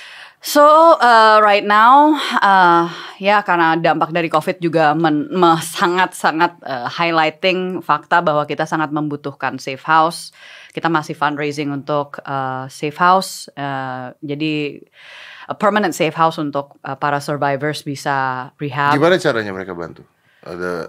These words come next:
Speaker 2: uh, akun, ada apa?
Speaker 1: Yes, uh, bisa ke W W W dot parinama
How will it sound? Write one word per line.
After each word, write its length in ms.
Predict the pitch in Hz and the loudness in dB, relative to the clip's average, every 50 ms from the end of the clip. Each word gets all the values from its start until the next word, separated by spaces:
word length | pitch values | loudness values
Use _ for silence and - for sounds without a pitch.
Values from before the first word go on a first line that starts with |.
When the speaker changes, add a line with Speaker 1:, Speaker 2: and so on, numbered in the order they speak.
| - | -14
Speaker 2:
uh, 420 | _ - 82 82 85 82 80 73 - - _ _ | _ -16 -14 -12 -12 -12 -12 -14 -16 -18 _ _
akun, 420 | - - - - - 110 113 120 110 | -18 -18 -18 -14 -12 -12 -12 -12 -14
ada 260 | 95 82 78 87 92 | -14 -14 -16 -16 -16
apa? 160 | - 113 120 | -20 -14 -4
Speaker 1:
Yes, 400 | - 233 247 240 214 185 - - | 0 2 2 2 2 0 -2 -4
uh, 340 | - - 196 196 190 180 180 - _ | -2 0 4 4 4 4 2 -2 _
bisa 440 | - 175 180 196 185 - 202 185 185 | -8 -4 -2 0 0 2 0 0 0
ke 380 | - 196 185 185 185 185 180 180 | 0 2 4 4 6 4 4 4
W 220 | 175 180 185 185 | 4 2 2 4
W 80 | 180 180 175 175 | 2 2 2 2
W 100 | 175 180 202 202 | 2 0 -2 0
dot 320 | 175 165 156 156 - _ | 0 0 0 -2 -2 _
parinama 800 | - 156 156 160 160 156 160 151 151 160 175 190 202 214 214 214 | -4 -2 -2 -2 -2 -2 -2 -2 0 0 0 0 0 0 -4 -8